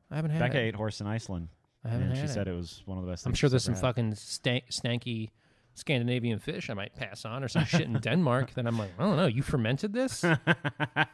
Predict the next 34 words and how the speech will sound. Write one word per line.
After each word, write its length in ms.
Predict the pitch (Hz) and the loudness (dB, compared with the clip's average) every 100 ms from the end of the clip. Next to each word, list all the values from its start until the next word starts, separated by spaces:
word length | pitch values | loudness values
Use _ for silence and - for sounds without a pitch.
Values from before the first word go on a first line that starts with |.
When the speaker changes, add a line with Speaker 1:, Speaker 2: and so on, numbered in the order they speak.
| 139 120 135 - - - - | -6 -4 -8 -8 -18 -12 -2
Speaker 1:
you 140 | 151 | 0
sure?" 240 | - - | 0 4
Speaker 2:
You 60 | 160 | 8
ever 80 | 165 | 8
had 180 | 160 120 | 6 6
natto? 640 | 117 120 139 123 127 135 - _ _ | 4 4 4 4 2 -2 -12 _ _
Speaker 1:
No. 80 | - - - - - | -14 -14 -12 -10 -8
Speaker 2:
The 80 | 101 | -6
fermented 440 | 110 104 104 101 | -4 -2 0 -2
soybeans 560 | - 104 95 98 98 95 | -2 -4 -2 -4 -4 -6
that, 280 | 90 80 - | -6 -6 -8
uh, 320 | 85 82 80 | -8 -8 -8
Japanese 440 | 87 85 87 85 | -6 -6 -6 -8
children 280 | - 92 87 | -8 -10 -8
eat 100 | 85 | -10
for 100 | - | -10
breakfast. 420 | 82 82 87 85 190 | -8 -8 -8 0 8
Speaker 1:
Oh, 520 | 208 247 262 269 254 | 10 12 12 10 10
Speaker 2:
That's 180 | 233 196 | 10 12
a 40 | 180 | 12
Speaker 1:
it's 140 | 170 | 10
Speaker 2:
notoriously 600 | 160 123 131 139 143 156 170 | 8 4 4 2 2 6 6
Speaker 1:
re-, 120 | 175 | 6
it 300 | 123 - - | 4 0 -2
looks, 760 | 131 151 160 - - - - - | 4 6 6 6 -4 -4 -6 -10
Speaker 2:
It's 180 | - 127 | -8 2
Speaker 1:
yes. 180 | 123 101 | 4 6
Speaker 2:
notoriously 400 | 131 131 - 120 | 4 4 0 0
hard 200 | 117 113 | 0 -2
for 120 | 110 | -2
Westerners 500 | 101 98 - 98 92 | -2 -2 -4 -6 -4
to 60 | 127 | 0
Speaker 1:
Yes, 200 | 113 92 | 0 0
Speaker 2:
eat 360 | 87 - - | -6 -8 -14